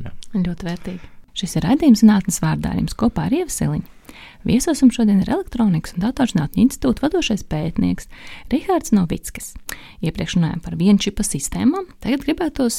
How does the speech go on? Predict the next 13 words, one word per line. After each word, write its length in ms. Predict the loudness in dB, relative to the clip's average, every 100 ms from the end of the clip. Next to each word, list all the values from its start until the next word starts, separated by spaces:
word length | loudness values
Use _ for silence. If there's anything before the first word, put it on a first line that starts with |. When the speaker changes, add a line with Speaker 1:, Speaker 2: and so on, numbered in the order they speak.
| -4
Speaker 2:
pievērsties, 640 | -4 -2 -6 -4 -4 -4 -10 -10 -2
um, 140 | 2 2 0
citam 380 | -8 -2 2 2
no 60 | 2
taviem 220 | 2 4
interešu 320 | 4 0 -2
laukiem, 400 | -2 -2 -2 -6 -6 -16 -20 -12 4 6
infrasarkano 540 | 6 4 2 4 2
staru 300 | 2 0 0 4
kamerām. 460 | 4 4 0 -6 -8 -20 -20 -20 -6
Saki, 240 | -2 2 2
Rihard, 320 | 2 -2 -2 0
vai 220 | 0